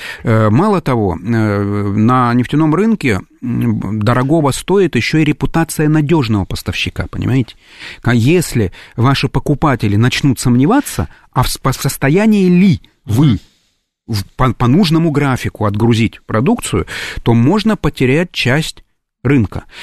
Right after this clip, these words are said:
Э, для, саудиты довольно жёстко конкурируют, особенно на европейском рынке, с, ну, в том числе и с Россией, да. И устроить вот такое вот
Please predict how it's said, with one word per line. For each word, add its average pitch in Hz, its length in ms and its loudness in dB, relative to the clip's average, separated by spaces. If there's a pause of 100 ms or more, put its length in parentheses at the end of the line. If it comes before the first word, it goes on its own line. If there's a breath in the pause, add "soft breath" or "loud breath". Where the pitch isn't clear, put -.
(120 loud breath)
Э, 107 760 2
для, 123 480 0
саудиты 135 480 0
довольно 165 420 0
жёстко 160 480 0
конкурируют, 127 680 2
особенно 117 340 2
на 113 100 2
европейском 107 580 -2
рынке, 156 360 0 (400 loud breath)
с, - 260 -4 (1080 soft breath)
ну, - 220 -2 (120)
в - 80 -8
том 123 140 4
числе 139 220 2
и 135 40 2
с - 80 -2
Россией, 113 420 -2
да. 78 140 -10 (280 loud breath)
И 127 400 4
устроить 127 800 0
вот - 180 0
такое 123 400 0
вот 95 180 -2